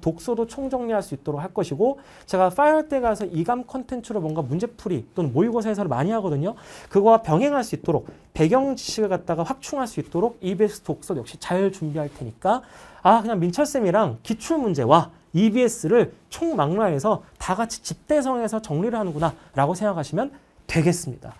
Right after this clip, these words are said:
요게 조금 더 빨리 런칭이 된다라는 거 알아두시면 될 거고요. 자, 그리고 우기분에선 또 뭐가 업그레이드 되느냐? 결국 지금 다 모든 포인트마다 업그레이드 된 게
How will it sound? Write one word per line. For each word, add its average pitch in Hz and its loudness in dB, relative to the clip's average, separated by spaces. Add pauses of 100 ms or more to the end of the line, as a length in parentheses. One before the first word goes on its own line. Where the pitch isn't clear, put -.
(340)
요게 147 2
조금 165 -6
더 131 -2
빨리 294 0
런칭이 156 0
된다라는 139 0
거 117 -8
알아두시면 139 -4 (500)
될 127 -6
거고요. - -6 (520)
자, 214 0
그리고 247 -4
우기분에선 247 -2
또 208 -4
뭐가 202 2
업그레이드 214 0
되느냐? 127 -4 (320)
결국 262 2
지금 240 -6
다 - -10
모든 226 -2
포인트마다 262 -2
업그레이드 170 -2
된 180 0
게 202 -2